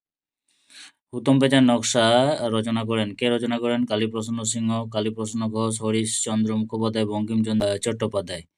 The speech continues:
এই প্রশ্নের অ্যান্সার হবে অপশন ক অর্থাৎ কালীপ্রসন্ন সিংহ। এরপরে চলো নেক্সটে,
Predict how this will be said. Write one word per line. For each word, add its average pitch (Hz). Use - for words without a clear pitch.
এই 127
প্রশ্নের 131
অ্যান্সার 120
হবে 117
অপশন 113
ক 113
অর্থাৎ 113
কালীপ্রসন্ন 110
সিংহ। 95
এরপরে 127
চলো 127
নেক্সটে, 123